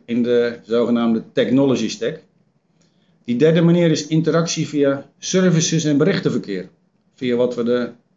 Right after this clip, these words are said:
Application Program Interface, oftewel de api noemen. Dit soort tools slaat de goei helemaal over en praat direct met de applicatie via berichten,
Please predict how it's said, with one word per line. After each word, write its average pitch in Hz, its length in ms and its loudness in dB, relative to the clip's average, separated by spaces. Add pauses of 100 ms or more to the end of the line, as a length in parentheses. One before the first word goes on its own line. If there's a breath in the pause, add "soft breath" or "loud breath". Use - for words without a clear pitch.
(320)
Application 117 800 -4
Program 139 380 2
Interface, 92 560 -4
oftewel 95 400 -8
de 104 160 -8
api 127 360 -4
noemen. 87 280 -4 (3000)
Dit 196 200 0
soort 185 220 2
tools 214 520 0 (100)
slaat 156 300 -2
de 147 60 0
goei 156 440 4
helemaal 135 500 2
over 151 400 2 (340)
en 120 160 -4
praat 123 400 -2
direct 165 560 2
met 143 200 -4
de 143 60 -4
applicatie 117 920 -4 (720)
via 143 240 2
berichten, 104 420 -2